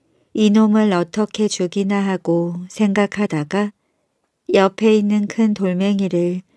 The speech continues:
집어들었습니다. 그리고 돌멩이로 이를 힘껏 내리쳤지요. 그러고 나서 가만히 들여다보니 이가 죽지 않고 돌 부스러기 속에서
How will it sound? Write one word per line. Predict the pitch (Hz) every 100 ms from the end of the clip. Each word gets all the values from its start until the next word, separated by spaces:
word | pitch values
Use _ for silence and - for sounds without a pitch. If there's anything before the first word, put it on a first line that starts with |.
| _ _ -
집어들었습니다. | - 202 202 208 202 202 208 196 175 165 165 185 - _ _ _ _ _ _
그리고 | - 226 220 220 220
돌멩이로 | 220 208 190 208 202 202 190 185 185 190 208
이를 | 196 185 196
힘껏 | 202 233 220 220 - 208 208 208 -
내리쳤지요. | 156 175 175 220 214 _ - 151 196 - _ _ _ _ _ _ -
그러고 | 220 214 214 214
나서 | 208 208 202 202 196 202 202
가만히 | - 185 180 196 202 202
들여다보니 | 190 175 190 202 196 190 156 185 208 _ _ _ _ _ _ _ -
이가 | 214 214 220 220
죽지 | - 190 - 208
않고 | 208 202 190 - 190 185 190 185 -
돌 | 214 214
부스러기 | - 196 196 214 208 196 208
속에서 | - 196 196 185 180 175